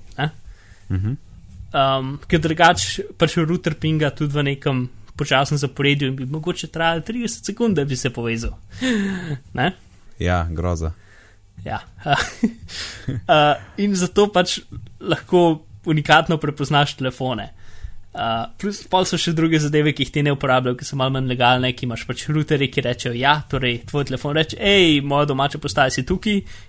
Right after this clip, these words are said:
Speaker 1: In on router reče, "Ja," zato ker pač, zakaj pa ne? Ker pač telefoni se povezujejo samo po imenu. Ali pa kjerkoli druge Wi-Fi naprave.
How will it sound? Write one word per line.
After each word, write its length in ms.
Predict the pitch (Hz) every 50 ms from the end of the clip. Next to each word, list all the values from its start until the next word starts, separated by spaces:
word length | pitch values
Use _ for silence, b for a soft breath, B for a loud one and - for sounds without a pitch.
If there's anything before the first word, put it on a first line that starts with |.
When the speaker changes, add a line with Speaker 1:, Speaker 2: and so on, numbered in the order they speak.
| B B
Speaker 1:
In 200 | 139 139 143 143
on 160 | 151 147 147
router 260 | 147 151 147 - 151
reče, 220 | 151 170 - - 240
"Ja," 200 | 302 311 - - - - - -
zato 220 | - 165 - -
ker 140 | - - -
pač, 320 | - - - - - - - - - -
zakaj 220 | - - - -
pa 100 | - -
ne? 220 | 190 233 - - - B B B B B B B B
Ker 260 | - 147 139 143 135 - -
pač 240 | - 147 - -
telefoni 360 | - 147 147 - 165 160 156 151
se 160 | - - 147
povezujejo 640 | 151 - - - - 156 147 143 147 147 147 147 139
samo 280 | - 147 143 147 139
po 140 | 131 - 139
imenu. 360 | 139 139 143 135 127 117 110 - - b b b b b b b b b b b b
Ali 160 | b - 127
pa 160 | - - 123 123
kjerkoli 500 | - - 147 139 127 - - 135 127 123
druge 320 | 120 - 135 131 127 123
Wi-Fi 360 | 120 120 117 113 113 - - 135
naprave. 440 | 127 120 - 196 175 135 117 123